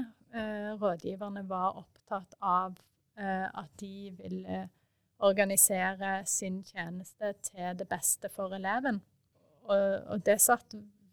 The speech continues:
veldig dypt. I tillegg så hadde de også, eh, dette som også står i forskriften om at, eh, man skal, eh, ha et helhetlig perspektiv på eleven.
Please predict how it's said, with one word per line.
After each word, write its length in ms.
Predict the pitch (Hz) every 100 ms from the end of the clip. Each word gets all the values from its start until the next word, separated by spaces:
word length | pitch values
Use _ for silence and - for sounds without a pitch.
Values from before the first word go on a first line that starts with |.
| _
veldig 380 | 202 180 165 185 185
dypt. 360 | 233 294 - -
I 100 | 202
tillegg 480 | - 202 165 175 202
så 160 | 208 220
hadde 300 | 208 180 180
de 140 | 185 180
også, 460 | 175 175 180 180 185
eh, 140 | 185 185
dette 420 | 175 - - 180 175 175
som 200 | - 175
også 160 | 175 _
står 180 | 185 180
i 80 |
forskriften 640 | - 185 - 185 180 - 202
om 180 | 185
at, 300 | 185 - -
eh, 320 | 180 180 180 190
man 240 | 180 175
skal, 500 | - - 175 170 170 - _ _ _ _ _ _
eh, 100 | 190
ha 200 | 165 180 170
et 120 | 175
helhetlig 720 | 196 180 190 196 185 - 180
perspektiv 680 | - 196 - 170 - 202 190 190
på 100 | -
eleven. 540 | 202 185 - 208 202